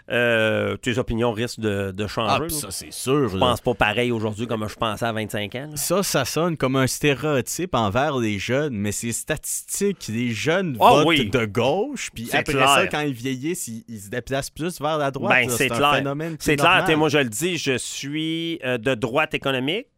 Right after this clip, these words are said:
Speaker 1: mais en même temps, je le sais que je suis très à gauche au niveau social, puis moi, je
Speaker 2: Ouais.
Speaker 1: souhaite qu'on développe nos ressources naturelles pour garder notre filet social. Là, justement, tantôt, on parlait des femmes battues, on pourrait parler d'itinérance. Euh, t'sais, ça nous prend ce tissu, euh, social-là.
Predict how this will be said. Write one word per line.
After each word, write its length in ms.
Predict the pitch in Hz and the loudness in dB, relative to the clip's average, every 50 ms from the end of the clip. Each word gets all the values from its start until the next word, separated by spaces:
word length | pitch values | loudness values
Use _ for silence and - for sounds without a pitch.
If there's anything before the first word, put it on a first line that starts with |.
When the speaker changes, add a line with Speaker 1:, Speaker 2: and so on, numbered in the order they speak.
| - - _ _ _ | -20 -20 _ _ _
Speaker 1:
mais 300 | - 135 127 127 131 135 | -8 -4 -2 0 0 2
en 140 | 135 135 135 | 2 2 2
même 240 | 139 135 127 117 110 | 2 2 0 0 0
temps, 200 | - 151 175 165 | 0 0 0 0
je 120 | - 139 | 2 2
le 120 | 131 131 113 | 0 0 0
sais 320 | - - - - 180 175 | -2 -4 -2 -2 -2 -2
que 60 | - | -4
je 60 | - | -6
suis 80 | - - | -10 -10
très 140 | - - 139 | -4 0 0
à 120 | 139 135 127 | 2 2 2
gauche 280 | 113 127 143 151 143 - | 2 0 0 0 -2 -4
au 60 | 131 | -4
niveau 220 | 120 113 107 127 123 | -4 -4 -4 -6 -4
social, 480 | - 123 113 - - - 135 156 175 | -2 -4 -4 -2 -4 -4 -4 -4 -6
puis 100 | - - | -6 -6
moi, 140 | 123 120 123 | -4 -4 -2
je 60 | 98 | -4
Speaker 2:
Ouais. 40 | 98 | -4
Speaker 1:
souhaite 220 | - 143 147 - | -4 -4 -4 -4
qu'on 120 | - 131 127 | -4 -4 -4
développe 320 | 113 110 104 123 135 - | -4 -2 -2 -4 -4 -4
nos 120 | 135 120 107 | -4 -4 -4
ressources 360 | 110 104 - - 120 - - | -4 -4 -4 -8 -10 -8 -8
naturelles 440 | 120 107 - - - 131 143 151 151 - - - - - _ | -8 -8 -8 -8 -4 -4 -4 -4 -4 -10 -18 -20 -20 -8 _
pour 140 | - 135 113 | -2 -2 0
garder 400 | 113 139 131 120 104 113 131 147 | 2 2 2 2 2 0 -2 -2
notre 200 | 143 127 113 - - | -2 -2 -4 -6 -8
filet 240 | - 127 120 127 123 | -6 -2 -2 -2 0
social. 420 | - - 104 - - 143 143 180 | 0 -2 -2 -2 -2 -4 -4 -4
Là, 80 | 180 156 123 | -6 -10 -8
justement, 280 | - - 117 117 127 | -8 -6 -4 -4 -4
tantôt, 240 | - 117 104 - 123 | -4 -4 -4 -4 -6
on 60 | 123 | -6
parlait 200 | - 104 107 113 | -4 -4 -4 -4
des 140 | 110 110 101 | -4 -6 -6
femmes 260 | - - 117 117 113 | -6 -6 -6 -6 -6
battues, 280 | 110 107 98 - - 139 | -6 -6 -8 -8 -8 -8
on 80 | 139 | -10
pourrait 180 | 123 - - 120 | -6 -6 -6 -6
parler 220 | 110 101 104 117 | -6 -6 -6 -6
d'itinérance. 760 | 113 110 104 - - - 123 110 101 95 104 123 143 139 - - - - - - - _ - | -8 -8 -10 -10 -10 -8 -6 -6 -6 -4 -6 -8 -8 -10 -12 -18 -20 -20 -20 -20 -16 _ -6
Euh, 420 | 101 98 98 98 95 95 98 95 92 | -2 -2 -2 -2 -2 -4 -4 -6 -6
t'sais, 120 | - - | -6 -8
ça 160 | 113 - 123 113 | -4 -2 -2 -2
nous 140 | 113 107 | -2 -4
prend 240 | - - 127 127 127 | -4 -4 -4 -4 -4
ce 100 | - - | -4 -6
tissu, 600 | 113 - - - - - - 120 120 120 120 113 113 | -8 -8 -10 -14 -16 -14 -12 -10 -10 -8 -6 -6 -4
euh, 260 | 107 104 101 101 98 | -4 -4 -4 -6 -6
social-là. 500 | - - 120 - - 135 120 127 165 | -6 -6 -8 -4 -2 -2 -2 -2 -2